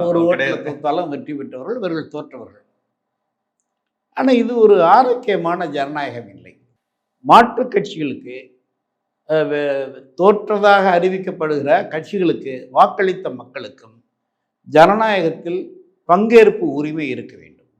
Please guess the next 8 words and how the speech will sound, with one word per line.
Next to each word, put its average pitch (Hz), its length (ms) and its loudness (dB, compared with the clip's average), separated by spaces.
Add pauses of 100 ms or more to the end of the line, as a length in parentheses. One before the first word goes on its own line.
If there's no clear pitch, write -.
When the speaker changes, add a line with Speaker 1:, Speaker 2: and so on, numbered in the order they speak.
(360)
Speaker 1:
தங்களுடைய 180 540 0 (100)
பிரதிநிதிக்கு 175 800 0 (760)
உரிய 196 340 4 (1080)
ஒரு 190 220 2 (1900)
அமைப்பு 208 580 2
ரீதியான 160 600 0 (920)
அரசியல் 226 460 6
உரிமைகள், 151 560 -4